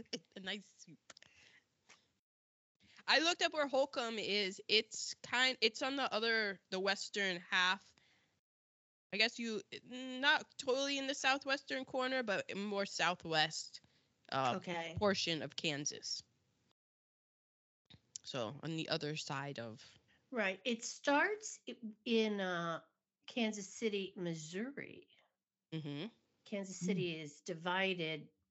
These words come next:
Speaker 2: and is in two states. So I think they, I think he got out of Leavenworth probably.
Speaker 1: Mm, I see.
Speaker 2: Mm.
Speaker 1: N-, no, but if he got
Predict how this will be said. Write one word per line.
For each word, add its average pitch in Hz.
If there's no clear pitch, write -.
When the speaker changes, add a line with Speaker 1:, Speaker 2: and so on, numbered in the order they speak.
Speaker 2:
and 160
is 165
in 151
two -
states. -
So 135
I 180
think 180
they, 170
I 180
think 175
he 180
got 165
out 147
of 139
Leavenworth 147
probably. 107
Speaker 1:
Mm, 139
I -
see. 214
Speaker 2:
Mm. 233
Speaker 1:
N-, -
no, 392
but 311
if 311
he 359
got 403